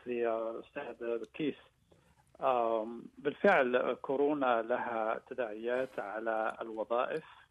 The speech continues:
وأيضًا على، آه، الجريمة في، يعني، في، في ال-، في الأيام القادمة، يعني، ما-، مش اليوم فقط، لأنه كورونا حديثة العهد، كورونا عندها ثلاث أشهر وأربعة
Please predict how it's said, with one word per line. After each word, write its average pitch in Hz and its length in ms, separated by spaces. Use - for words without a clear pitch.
وأيضًا 117 720
على، 113 440
آه، 110 880
الجريمة 127 480
في، 127 160
يعني، 107 600
في، 123 240
في - 40
ال-، 110 420
في - 120
الأيام 127 320
القادمة، 131 580
يعني، 104 380
ما-، 113 140
مش - 280
اليوم 123 380
فقط، 151 280
لأنه 127 440
كورونا 143 380
حديثة 135 480
العهد، 127 300
كورونا 120 280
عندها 107 340
ثلاث 117 320
أشهر - 260
وأربعة - 380